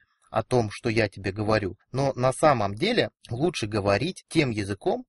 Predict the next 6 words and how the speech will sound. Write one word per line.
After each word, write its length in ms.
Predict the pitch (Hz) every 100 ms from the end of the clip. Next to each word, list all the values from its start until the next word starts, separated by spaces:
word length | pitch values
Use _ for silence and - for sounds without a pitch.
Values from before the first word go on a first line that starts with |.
| -
который 640 | 107 - 131 165 180 165 -
соответствует 760 | 107 - 117 139 - 123 117
репрезентативной 920 | 110 107 - 98 98 95 - 131 127
системе 580 | 98 95 - - 131 117 -
твоего 440 | - 92 90 107
собеседника. 920 | 117 - 98 98 - 117 98 87 -